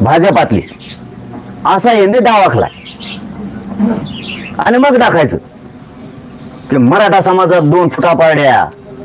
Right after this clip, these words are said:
मराठा समाजाच्या मागण्या वेगळ्या वेगळ्या आहेत, आम्ही ज्या विचाराला सरकारला चाललो. बघा, ह्यो पर्दाफाश फक्त तुम्ही तीन चार दिवस थांबा, तुम्हाला इतकं स्फोटक वाटणार आहे, भयानक.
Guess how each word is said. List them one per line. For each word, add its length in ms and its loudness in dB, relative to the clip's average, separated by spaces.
मराठा 320 2
समाजाच्या 480 2
मागण्या 320 2
वेगळ्या 340 4
वेगळ्या 280 4
आहेत, 200 2
आम्ही 280 4
ज्या 280 4
विचाराला 420 2
सरकारला 440 0
चाललो. 440 2
बघा, 420 2
ह्यो 140 2
पर्दाफाश 500 2
फक्त 160 -2
तुम्ही 300 2
तीन 140 2
चार 160 2
दिवस 200 2
थांबा, 180 2
तुम्हाला 300 2
इतकं 220 0
स्फोटक 440 0
वाटणार 280 2
आहे, 200 4
भयानक. 340 2